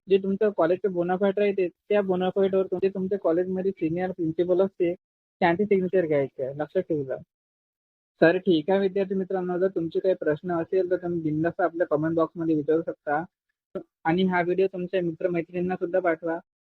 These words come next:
जेणेकरून या योजनेचा ते लाभ घेऊ शकते आणि ज्या विद्यार्थ्यांना खरंच या योजनेची आवश्यकता आहे, जर हा व्हिडिओ जर गरजू विद्यार्थ्यांपर्यंत जर पोहोचला, त्यांची जी आर्थिक परिस्थिती आहे ते यामुळे थोडक्यात तरी बरी होऊ शकते.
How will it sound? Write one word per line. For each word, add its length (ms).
जेणेकरून 460
या 160
योजनेचा 340
ते 220
लाभ 240
घेऊ 100
शकते 380
आणि 300
ज्या 200
विद्यार्थ्यांना 520
खरंच 300
या 120
योजनेची 440
आवश्यकता 520
आहे, 180
जर 180
हा 160
व्हिडिओ 320
जर 220
गरजू 280
विद्यार्थ्यांपर्यंत 720
जर 160
पोहोचला, 460
त्यांची 340
जी 100
आर्थिक 460
परिस्थिती 480
आहे 160
ते 420
यामुळे 400
थोडक्यात 500
तरी 160
बरी 220
होऊ 120
शकते. 400